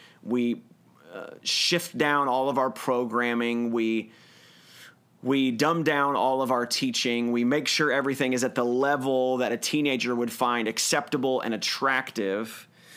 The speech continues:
We bring all of that down, plus you add to that this kind of natural sentimentality. I think those things have combined to assault the idea of Christian maturity at all. In fact, if you talk about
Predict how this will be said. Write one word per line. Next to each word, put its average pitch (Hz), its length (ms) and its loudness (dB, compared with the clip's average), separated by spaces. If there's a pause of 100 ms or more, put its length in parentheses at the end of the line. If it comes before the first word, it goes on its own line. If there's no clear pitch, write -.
(160)
We 117 80 -2
bring 143 340 0
all 139 220 2
of 123 80 -2
that 117 180 0
down, 123 320 0
plus 160 680 0
you 135 140 0
add 131 440 0
to 160 340 0
that 117 400 0
this 120 460 -2 (460)
kind 135 120 -2
of 120 100 -2
natural 135 580 0
sentimentality. 120 1500 -2 (220)
I 135 80 0
think 156 140 0
those 156 160 0
things 135 260 -2
have 127 340 -2
combined 127 1080 0
to 127 200 0
assault 127 640 0 (360)
the 131 160 2
idea 127 260 0
of 117 100 -4
Christian 131 380 -2
maturity 113 560 0
at 107 80 -2
all. 110 240 0
In 120 140 -2
fact, - 280 0
if 127 120 -4
you 196 80 -2
talk 180 260 0
about 139 400 0